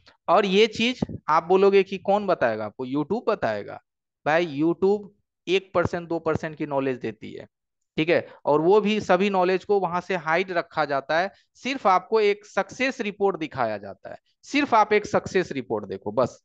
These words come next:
बाकी चीजें नहीं दिखती है। अब मुझे ये जो मैंने इतना डीपली में आपको समझाया, इतना डीपली में आप मुझे बताओ कि YouTube पे भी आप देख लो, इतना डीपली में आपको कौन बताता है एक एक चीज को? अब आप बोलोगे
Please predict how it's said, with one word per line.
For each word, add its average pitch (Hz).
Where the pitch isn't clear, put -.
बाकी 156
चीजें 139
नहीं 110
दिखती 92
है। -
अब 240
मुझे 247
ये 254
जो 240
मैंने 226
इतना 208
डीपली 190
में 214
आपको 175
समझाया, 131
इतना 220
डीपली 214
में 190
आप 190
मुझे 208
बताओ 185
कि 165
YouTube 208
पे 208
भी 196
आप 180
देख 165
लो, 123
इतना 190
डीपली 180
में 175
आपको 156
कौन 131
बताता 104
है 113
एक 165
एक 190
चीज 151
को? 208
अब 208
आप 208
बोलोगे 208